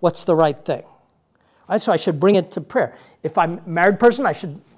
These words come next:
consult my spouse. And one should consult, and one can consult a spiritual director or a priest or a wise or prudent person. All right, so that's all part of prudence.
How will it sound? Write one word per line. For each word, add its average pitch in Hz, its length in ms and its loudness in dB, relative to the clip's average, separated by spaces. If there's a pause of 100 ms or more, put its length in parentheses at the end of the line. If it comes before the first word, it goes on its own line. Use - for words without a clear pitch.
(140)
consult 180 500 0
my 185 140 2
spouse. - 500 -2 (300)
And 165 260 -2
one 190 120 2
should 190 260 2
consult, 185 560 2 (320)
and 156 200 0
one 202 120 6
can 190 180 2
consult 190 420 0
a 170 80 2
spiritual 170 440 -2
director 226 340 -2
or 143 120 0
a 143 40 -2
priest 190 440 -8 (240)
or 170 180 2
a 165 40 4
wise 180 440 -2
or 151 140 -8
prudent 156 340 -8
person. - 340 -10
All - 340 -20
right, 277 80 -10
so 247 100 2
that's 226 160 2
all 226 280 2
part 214 420 -4
of 160 180 -8
prudence. - 520 -12